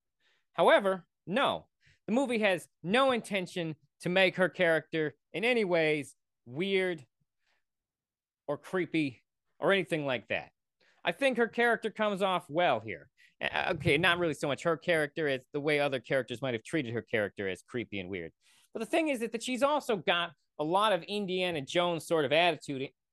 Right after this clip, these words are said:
in her herself. Although, to be fair, she's interested in using this stuff for, uh, you know, making money instead of putting it in a museum. Such a capitalist. She also has her own child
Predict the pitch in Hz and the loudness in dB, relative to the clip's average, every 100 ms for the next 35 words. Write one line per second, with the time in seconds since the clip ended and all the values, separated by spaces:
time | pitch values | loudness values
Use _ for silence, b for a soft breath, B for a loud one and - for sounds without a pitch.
0 | _ _ - 180 170 139 123 - 165 107 | _ _ -10 -6 -4 -4 -6 0 0 0
1 | 80 _ _ _ _ _ _ _ _ _ | -4 _ _ _ _ _ _ _ _ _
2 | _ 190 196 190 180 180 175 202 - 226 | _ 6 8 8 8 6 2 -6 0 2
3 | 175 180 - - - 226 202 214 208 196 | 4 0 -6 -18 -8 -4 -2 0 2 2
4 | 185 175 156 190 185 175 180 160 - 190 | 2 -2 -2 -2 -4 -4 -4 -6 4 6
5 | 165 - _ _ - 170 160 160 160 156 | 6 2 _ _ -2 2 2 4 4 4
6 | 151 139 - _ _ _ _ _ _ _ | 4 2 -4 _ _ _ _ _ _ _
7 | _ _ - 190 160 156 143 _ _ - | _ _ -8 -2 -2 -2 -8 _ _ -6
8 | 180 180 147 175 196 160 143 - _ - | -4 -4 -4 -4 -2 -4 -6 -10 _ -8
9 | - 101 - _ 180 175 175 175 170 165 | -4 -4 -6 _ -6 -4 -2 -2 -4 -6
10 | 143 123 95 69 _ _ _ _ _ b | -6 -6 -6 -10 _ _ _ _ _ b
11 | b b - 220 214 160 190 156 - 87 | b b -2 -2 -2 0 4 4 2 -8
12 | - - _ _ _ _ _ - - 269 | -18 -20 _ _ _ _ _ -14 -2 2
13 | 330 294 233 226 185 208 226 190 - 233 | 4 2 0 0 -2 -2 -4 -4 -4 -2
14 | 247 175 | 0 -2